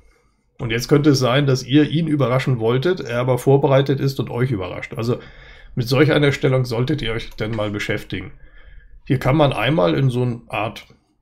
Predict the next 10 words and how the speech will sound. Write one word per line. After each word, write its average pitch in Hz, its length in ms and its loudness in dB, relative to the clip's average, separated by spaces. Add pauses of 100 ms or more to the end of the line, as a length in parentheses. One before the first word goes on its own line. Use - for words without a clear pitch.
(120)
ja, 98 200 -4
Damen-Gambit, 139 960 0 (180)
Tarisch, 123 460 0
Verteidigungsstellung, 113 1120 -2
sowas 120 300 -2
in 110 100 -6
der 107 100 -2
Art, 104 340 -6 (1500)
äh, 123 160 -2
gehen. 170 340 4